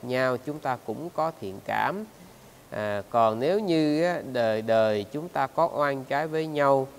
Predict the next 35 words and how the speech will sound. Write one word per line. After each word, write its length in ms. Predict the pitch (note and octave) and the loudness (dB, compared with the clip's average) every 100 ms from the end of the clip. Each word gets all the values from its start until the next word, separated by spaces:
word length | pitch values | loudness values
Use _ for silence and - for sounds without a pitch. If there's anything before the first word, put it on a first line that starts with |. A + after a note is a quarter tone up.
| - - - | -20 -18 -6
thì 140 | A2+ | -4
mới 340 | G2+ A#2+ D#3+ F#3+ | 0 2 2 2
gặp 160 | A#2+ - | 0 -2
nhau 440 | B2+ C3 C3 C3 B2 | -2 2 4 2 0
là 140 | G#2 | -4
chúng 260 | - C#3 D#3+ | -6 -10 -6
ta 340 | - B2+ B2 A#2+ | 0 2 4 2
đã 380 | A#2 G#2+ A2 C3 - | -2 -2 -2 -4 -4
có 160 | C#3+ - | -4 -4
oán 240 | C3 D#3 - | -6 -6 -8
thù. 160 | G#2+ G2 - - - - - - - | -8 -8 -12 -20 -20 -20 -20 -20 -8
Cái 120 | D3 | -2
này 360 | D3+ B2 A2+ A2 | 2 2 2 -2
á, 80 | C#3+ | -4
là 220 | C3 A2 | -2 -2
do 540 | G#2 A2 C3 C3+ C3+ C3 | -2 0 4 6 6 4
cái 500 | - B2+ C#3+ D#3+ F3+ - | -2 -6 -4 -6 -8 -2
oan 320 | C#3 C#3 C3 | 0 0 -2
trái 360 | C3 C#3 E3 F#3 | -2 0 0 -4
hoặc 240 | B2 - | -8 -6
là 100 | G#2 | -6
ơn 340 | - C3+ C3 | 0 0 0
nghĩa 200 | A2 A2 D3+ | -2 -6 -6
nhiều 180 | B2 G#2 | -6 -4
đời. 300 | G#2 G#2 G2 G2 - - - - - - - - - | -2 -2 -2 -8 -20 -20 -20 -20 -20 -20 -20 -20 -18
À, 180 | - G#2 - | -10 -10 -6
cũng 260 | A2+ D3 F3 | -6 -2 2
như 320 | E3 D#3+ F3 | 4 4 4
á, 140 | F#3+ F3+ - | 2 0 4
có 160 | F3+ | 4
những 320 | G3 C#3 F3 | 4 -2 -2
người 340 | D#3+ B2 A2 B2 | 2 2 2 0
á, 140 | F3+ - - - - | -4 -8 -20 -20 -12
nhiều 440 | B2 B2 A#2+ A2+ | -6 -2 0 0
đời, 560 | A#2 A#2+ A#2 A2+ G#2+ | 4 6 6 6 2